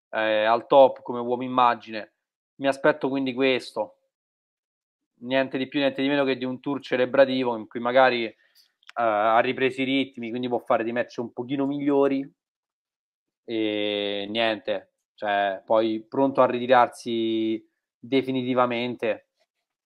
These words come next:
e dire, e dire addio alla sua carriera come lottatore, sperando sempre che poi ogni tanto ritorni a fare un saluto, perché, cioè, anche Hulk Hogan, per dire, è ritirato da una vita eppure ogni tanto torna a fare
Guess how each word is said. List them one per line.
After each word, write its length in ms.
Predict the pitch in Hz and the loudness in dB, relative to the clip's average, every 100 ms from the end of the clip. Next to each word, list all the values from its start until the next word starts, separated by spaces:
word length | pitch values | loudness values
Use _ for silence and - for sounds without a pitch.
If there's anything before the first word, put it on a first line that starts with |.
| _ _ _ | _ _ _
e 140 | - 117 | -8 -4
dire, 360 | 120 120 117 | 2 4 4
e 100 | 127 | 2
dire 180 | 127 135 | 2 6
addio 380 | 135 127 131 131 | 6 6 6 8
alla 140 | 123 | 8
sua 120 | 120 120 | 6 2
carriera 280 | 123 120 | 2 2
come 160 | 113 117 | 0 -2
lottatore, 800 | 113 113 117 131 123 107 - _ | -6 -2 0 2 2 2 -2 _
sperando 360 | - 170 180 165 | 0 6 6 8
sempre 280 | 175 165 | 8 8
che 100 | 151 | 4
poi 120 | 131 226 | 4 0
ogni 120 | 143 | 4
tanto 280 | 170 160 139 | 4 4 2
ritorni 240 | 135 139 | 2 0
a 60 | 127 | 2
fare 160 | 131 | 0
un 80 | 131 | 0
saluto, 300 | 127 147 147 | 4 4 4
perché, 480 | 127 - 123 110 - _ _ _ _ _ _ | -2 -4 -4 -4 -8 _ _ _ _ _ _
cioè, 180 | - - | -4 2
anche 340 | 147 151 - | 6 6 6
Hulk 220 | 135 135 - | 4 4 2
Hogan, 340 | 147 131 120 | 0 0 -2
per 160 | 127 120 | -4 -4
dire, 200 | 123 120 | -2 -2
è 40 | |
ritirato 500 | 117 120 127 123 123 | -2 0 6 6 6
da 80 | 120 | 2
una 140 | 127 | -2
vita 240 | 123 123 117 | -2 -4 -4
eppure 280 | - 127 | -4 -6
ogni 160 | 117 117 | -6 -4
tanto 300 | 127 117 - | -2 -2 -2
torna 640 | 117 120 117 110 110 107 | -6 -4 -2 0 0 0
a 120 | 107 - | -2 0
fare 1040 | 117 113 110 110 107 107 107 107 104 98 | 0 0 0 -2 -2 -4 -4 -6 -8 -10